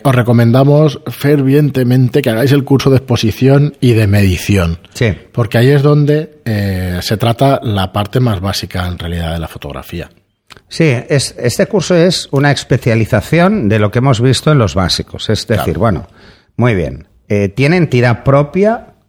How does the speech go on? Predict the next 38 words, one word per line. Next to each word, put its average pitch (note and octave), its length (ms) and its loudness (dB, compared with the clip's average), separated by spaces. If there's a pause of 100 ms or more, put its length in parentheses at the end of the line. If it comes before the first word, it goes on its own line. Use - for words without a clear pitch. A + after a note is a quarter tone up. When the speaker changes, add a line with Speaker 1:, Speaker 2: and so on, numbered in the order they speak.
(140)
Speaker 2:
mm, F#2 240 -10
este A2+ 280 -2
tema D#3+ 440 0
como A2 260 0
para A2 200 0
tratarlo B2+ 340 0
de C#3 60 2
forma D3 240 2
independiente. F#2+ 640 -2 (260)
Speaker 1:
Totalmente, D#2+ 500 -8
Speaker 2:
Y A#2+ 40 2
Speaker 1:
sí. C3 60 2
Speaker 2:
luego, F#3+ 260 0
cómo D3+ 240 0
entender C#3 480 0
el C3 140 2
por G2+ 180 -2
qué C3 140 0
utilizamos C3 640 0
trabajar, G#2 520 0
pues, - 300 -6
en F2+ 140 -4
raw A#2+ 220 0
o G2 200 2
en F#2+ 100 -2
J B2 260 -2
P E3+ 140 2
G C3 120 -2
en A#2 80 2
función D#3+ 600 -2 (240)
de A2 180 -2
nuestra A2 580 0
seguridad A2+ 680 0
a C#3 60 2
la A#2 80 2
hora B2+ 120 2
de B2+ 60 0
exponer. F#2+ 520 -4